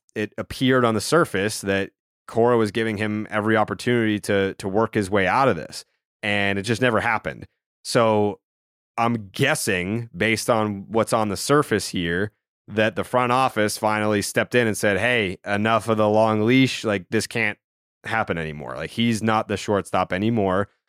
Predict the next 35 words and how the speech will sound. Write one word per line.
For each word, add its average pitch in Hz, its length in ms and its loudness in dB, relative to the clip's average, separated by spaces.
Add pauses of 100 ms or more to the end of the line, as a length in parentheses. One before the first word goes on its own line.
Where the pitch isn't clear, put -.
(120)
Uh, 85 220 -2
Pablo 113 380 2
Reyes 110 480 2
is 101 140 -2
gonna 101 140 0
be 104 140 0
out 98 220 2
there, 101 240 2
and 98 100 -2
then 95 220 -4
Yu 104 160 -2
Chang 104 420 0
when 98 80 -2
he's 101 300 -2
ready, 101 380 0
and 95 60 -2
then 95 140 -4
Story 104 460 0
when 98 140 -2
he's 107 300 0
ready, 98 220 0
and 95 100 -2
that's 104 140 -4
another 101 560 0
set 98 300 -2
of 92 120 -4
drama 92 460 0
once 92 220 -4
we 95 100 -6
get 95 140 -4
to - 80 -10
the 92 180 -6
Trevor 90 280 -6
Story 127 360 0
stuff, 87 400 -4